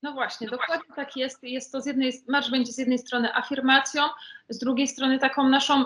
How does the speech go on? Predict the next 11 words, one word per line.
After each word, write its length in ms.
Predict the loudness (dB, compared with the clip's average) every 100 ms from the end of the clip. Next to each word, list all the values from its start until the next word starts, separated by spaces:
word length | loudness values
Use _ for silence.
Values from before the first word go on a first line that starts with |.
| 4
reakcją 720 | 4 6 6 4 0 0 2
na 140 | 0
tę 300 | 2 0 0 -2
toczącą 500 | -4 0 2 2 2
się 240 | 4 4 4
rewolucję 640 | 4 4 2 2 2 2
przeciw 400 | 4 2 2 -2
życiu 300 | 0 0 0
i 140 | -2 0
przeciw 540 | 2 2 2 -2 -4 -2
rodzinie. 720 | 2 2 4 4 4 4